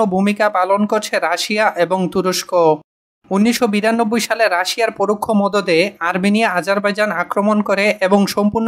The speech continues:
নাগর্নো কারাবাখ এলাকাটি দখল করে নেয়। ওই সময় তুরস্কও সরাসরি আজারবাইজানকে সাপোর্ট দিয়েছিল, কিন্তু আধুনিক রাশিয়ান অস্ত্রের কারণে ওই যুদ্ধে আর্মেনীয়রা বিজয় লাভ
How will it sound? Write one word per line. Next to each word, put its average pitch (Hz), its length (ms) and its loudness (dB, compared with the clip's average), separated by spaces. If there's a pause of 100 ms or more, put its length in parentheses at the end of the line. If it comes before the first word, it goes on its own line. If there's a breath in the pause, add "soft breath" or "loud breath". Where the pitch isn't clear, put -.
নাগর্নো 202 440 0
কারাবাখ 208 420 0
এলাকাটি 208 460 0
দখল 180 340 0 (120)
করে 185 180 0
নেয়। 165 260 2 (960)
ওই 208 140 2
সময় 226 360 0
তুরস্কও 233 520 0
সরাসরি 208 540 0 (140)
আজারবাইজানকে 208 680 0
সাপোর্ট 190 460 0
দিয়েছিল, 185 440 0 (320)
কিন্তু 214 260 2 (160)
আধুনিক 208 420 2
রাশিয়ান 196 400 0
অস্ত্রের 208 380 -2 (100)
কারণে 190 300 4 (160)
ওই 185 160 2
যুদ্ধে 214 300 0 (100)
আর্মেনীয়রা 202 680 2
বিজয় 190 400 2
লাভ 170 120 0